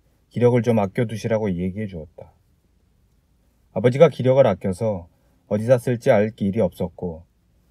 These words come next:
그야 아버지도 마찬가지일 게 틀림없지만 그렇게 말하는 수밖에 없었다. 집안의 고요한 여백, 죽어가는 사람이 깃든 집에 내려앉은 이와 같은 고요함을 채우려면 말이다. 어머니는 주변을 서성였다.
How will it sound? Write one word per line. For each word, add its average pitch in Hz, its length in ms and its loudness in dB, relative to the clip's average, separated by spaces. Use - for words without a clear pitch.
그야 131 240 8
아버지도 117 360 0
마찬가지일 113 720 -2
게 123 140 -4
틀림없지만 98 840 -6
그렇게 123 260 -2
말하는 110 380 2
수밖에 107 340 -8
없었다. - 500 -14
집안의 139 360 2
고요한 113 460 2
여백, 85 300 -6
죽어가는 139 440 4
사람이 131 340 2
깃든 120 300 -6
집에 110 260 -2
내려앉은 101 640 -2
이와 110 180 4
같은 110 260 0
고요함을 98 420 -2
채우려면 120 460 -6
말이다. 78 400 -12
어머니는 127 400 2
주변을 123 380 2
서성였다. 120 600 -4